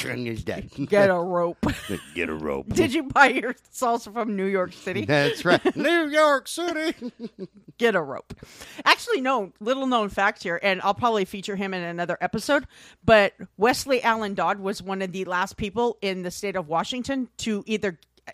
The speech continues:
Speaker 2: I can't remember if he got firing squad or the gallows.
Speaker 1: Oh, damn.
Speaker 2: But it was one of those two. Yeah. That
Speaker 1: Hmm.
Speaker 2: was back in Walla Walla back in ninety-two, ninety-three.
Speaker 1: No shit. That,
Speaker 2: Yeah.
Speaker 1: that recent, huh?
Speaker 2: Yep.
Speaker 1: You say gallows, I think, like, freaking maybe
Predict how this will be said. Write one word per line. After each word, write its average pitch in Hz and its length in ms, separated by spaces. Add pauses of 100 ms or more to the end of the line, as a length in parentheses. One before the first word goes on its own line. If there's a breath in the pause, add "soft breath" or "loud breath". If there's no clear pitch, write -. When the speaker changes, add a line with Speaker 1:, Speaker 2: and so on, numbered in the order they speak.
Speaker 2:
I 214 60
can't 247 180
remember 254 320
if 190 60
he 226 80
got 190 160
firing 220 280
squad 240 300
or 214 60
the 185 80
gallows. 160 580 (520)
Speaker 1:
Oh, 285 100
damn. 294 400
Speaker 2:
But 220 160
it 202 80
was 202 160
one 226 160
of 214 100
those 185 240
two. 165 220 (600)
Yeah. 185 220 (840)
That 196 160
Speaker 1:
Hmm. 202 40
Speaker 2:
was 226 140
back 208 240
in 185 260
Walla 202 280
Walla 202 280
back 180 240
in 175 220
ninety-two, 196 960 (400)
ninety-three. 185 540 (320)
Speaker 1:
No 311 120
shit. 214 360
That, 156 120
Speaker 2:
Yeah. - 140
Speaker 1:
that 156 180
recent, 156 320
huh? 135 160
Speaker 2:
Yep. 370 160 (460 soft breath)
Speaker 1:
You 139 80
say 170 160
gallows, 98 500
I 92 140
think, 110 260
like, 85 240
freaking 95 360
maybe 90 360